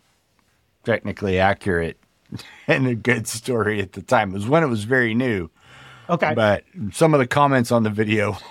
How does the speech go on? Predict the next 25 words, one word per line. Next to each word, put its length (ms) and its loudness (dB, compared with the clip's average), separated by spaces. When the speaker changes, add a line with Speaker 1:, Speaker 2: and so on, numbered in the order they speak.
Speaker 1:
<laughs> 280 -20
were 220 -2
like 180 -18
Speaker 2:
Not 220 2
ideal. 500 2
Speaker 1:
<laughs> 1040 -6
They, 200 6
they 200 4
weren't 280 4
Speaker 2:
Well, 80 6
Speaker 1:
happy. 320 -2
Speaker 2:
one 260 4
in 100 4
particular 520 4
worth 220 2
mentioning 480 2
is 120 -4
a 60 -6
company 340 0
actually 300 0
here 240 -4
in 180 -2
Providence 480 -2
called 240 -6
Napsys. 720 -4